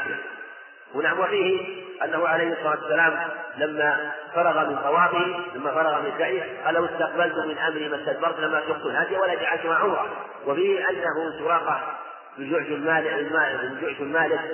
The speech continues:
أنه قال: "يا رسول الله"، سراقة مالك بن جعشم، قال: "ألي عن هذا؟" قال: "من لأبد أبد". يعني لآخر الدهر. لو-، وفي لفظ آخر،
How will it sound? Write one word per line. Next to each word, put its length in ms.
أنه 140
قال: 260
"يا 180
رسول 300
الله"، 540
سراقة 260
مالك 260
بن 160
جعشم، 300
قال: 280
"ألي 160
عن 300
هذا؟" 220
قال: 320
"من 180
لأبد 500
أبد". 160
يعني 280
لآخر 480
الدهر. 440
لو-، 360
وفي 120
لفظ 120
آخر، 260